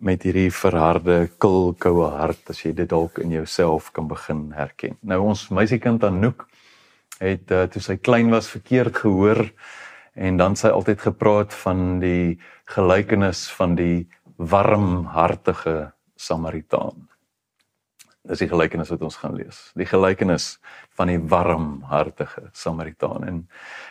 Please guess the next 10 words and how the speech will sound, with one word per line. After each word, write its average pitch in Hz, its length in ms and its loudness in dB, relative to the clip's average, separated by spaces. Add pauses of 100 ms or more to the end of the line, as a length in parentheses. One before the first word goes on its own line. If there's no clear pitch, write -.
ek - 220 -6 (100)
het 90 160 4
dit 92 160 0
nie, 92 200 2 (960)
ek - 80 -20
het 98 80 2
haar 92 100 4
nooit 98 240 4
reg 107 300 2
gehelp 87 380 2